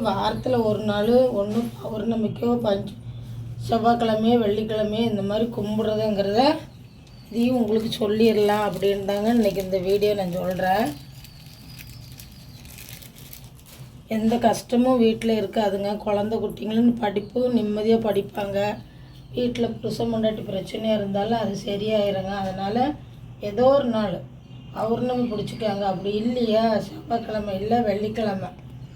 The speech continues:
இந்த மாதிரி பிடிச்சிக்கலாங்க. இன்னும் நமக்கு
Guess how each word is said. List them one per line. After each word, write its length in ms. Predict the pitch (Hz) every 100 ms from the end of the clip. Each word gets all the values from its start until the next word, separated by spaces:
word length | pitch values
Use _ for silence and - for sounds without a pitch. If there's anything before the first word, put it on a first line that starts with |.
| - 240
இந்த 140 | 214 214
மாதிரி 180 | 247 233
பிடிச்சிக்கலாங்க. 600 | 220 - 233 226 202 175 - - - - - - - - - - - - - - - - - - - - - - - - - - - - - - - - - - - -
இன்னும் 220 | 220 233 247
நமக்கு 260 | 190 208